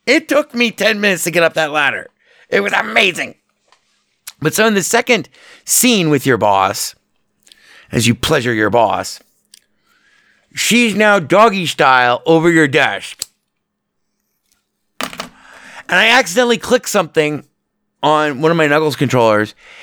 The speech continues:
and the Robo Dick turned into fingers. And there's her gaping asshole and her, <laughs> it's realistic looking too, which is really disgusting. And her super tight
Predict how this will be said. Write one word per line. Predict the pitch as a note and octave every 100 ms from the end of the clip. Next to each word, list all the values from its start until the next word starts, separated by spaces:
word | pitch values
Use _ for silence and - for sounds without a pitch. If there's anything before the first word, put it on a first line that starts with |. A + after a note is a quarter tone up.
| - -
and | D#3+ D#3+
the | D#3
Robo | G3 D4 D4 B3
Dick | E3 E3+ E3
turned | - G#3 A3
into | A3 F#3+
fingers. | - D4+ D#4 G3+ B2 F#2+ - _ _ - -
And | E3+ G3
there's | A#3 B3 F#3
her | F#3
gaping | A#2 D#3+ A#3 C4+ D4+ A3
asshole | G3+ G#3+ A3+ - G#3+ G#3 G#3 G3+ -
and | F3 E3+
her, | D#3+ -
<laughs> |
it's | D3+ - -
realistic | - F#3+ E3 G3+ D#3+ - - E3+ -
looking | D#3 - C#3+
too, | - E3 C3+
which | C3
is | C#3+ A#2+ -
really | E3+ D#3+
disgusting. | D3 C3 - C#3 C3 - - - - _ _ _ - - - F3+ - - - -
And | F#3+ G#3+ G#3 G3 E3+ -
her | C3 C#3+ F3 F3 D#3
super | - C#3 G3+ A3+
tight | - G3+ F#3+ -